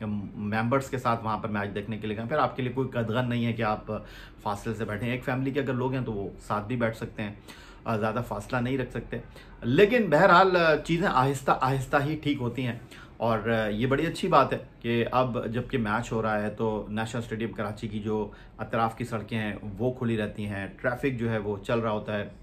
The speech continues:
ये नहीं है कि जो मैं बात कर रहा हूँ वो बिल्कुल हंड्रेड परसेंट ठीक है, कुछ लोगों को मसाइल का सामना रहा होगा, कुछ लोग मसाइल का सामना कर रहे होंगे, इसमें कोई दो राय नहीं है।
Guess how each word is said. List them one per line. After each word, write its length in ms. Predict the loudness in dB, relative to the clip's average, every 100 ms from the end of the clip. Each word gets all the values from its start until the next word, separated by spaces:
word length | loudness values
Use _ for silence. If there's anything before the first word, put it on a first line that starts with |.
| -10
ये 280 | -2 0 2
नहीं 160 | 0
है 100 | 0
कि 100 | 0
जो 140 | 2 2
मैं 200 | 2 4
बात 220 | 4 4
कर 80 | 0
रहा 100 | 0
हूँ 100 | 0
वो 100 | 0
बिल्कुल 280 | 0 0 0
हंड्रेड 300 | 0 -2 -2
परसेंट 280 | -4 -4 -6
ठीक 180 | -4 -2
है, 180 | -4 -4 -16 -18 -6 -2
कुछ 180 | 0
लोगों 260 | 0 0 0
को 100 | 0
मसाइल 360 | -2 0 0 0
का 100 | -2
सामना 520 | -2 0 0 -2 -2
रहा 240 | -4 0 -2
होगा, 460 | 0 -2 0 0
कुछ 260 | 0 -4 -4
लोग 160 | -4 -4
मसाइल 300 | -4 -4 -4
का 80 |
सामना 320 | -6 -6 -4 -6
कर 200 | -6 -6
रहे 200 | -4 -6
होंगे, 400 | -6 -6 -2 -2
इसमें 280 | -2 -8 -4
कोई 260 | 0 0
दो 200 | 0 0
राय 180 | 0 -2
नहीं 200 | -2
है। 80 | -4